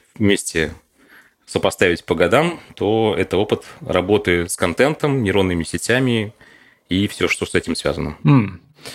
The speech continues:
Speaker 2: Вот смотри, а контент был наверняка раньше, чем нейронные сети. И-, или нет? Ну, вообще, да, я просто читал, да, вот эту историю возникновения, там, нейронных сетей, про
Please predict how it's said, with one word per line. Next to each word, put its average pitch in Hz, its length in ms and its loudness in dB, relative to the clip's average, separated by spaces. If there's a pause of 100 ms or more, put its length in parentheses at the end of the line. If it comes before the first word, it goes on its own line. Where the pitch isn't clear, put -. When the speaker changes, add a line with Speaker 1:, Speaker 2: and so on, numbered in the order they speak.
(240)
Speaker 2:
Вот 120 120 4
смотри, 110 340 2
а 113 480 0
контент 135 460 2
был 131 260 2
наверняка 117 960 0
раньше, 120 420 0
чем 101 280 -2
нейронные 104 420 0
сети. 92 460 -4 (1040)
И-, - 120 -6
или 127 260 4
нет? 101 340 -2 (240)
Ну, 123 80 4
вообще, 175 240 4
да, 127 80 6
я 117 160 4
просто - 220 -2
читал, 135 480 2
да, 113 200 2
вот 101 120 -4
эту 104 140 -2
историю 107 260 2
возникновения, 101 640 2
там, - 340 -4
нейронных 98 260 0
сетей, 156 460 0
про 95 440 0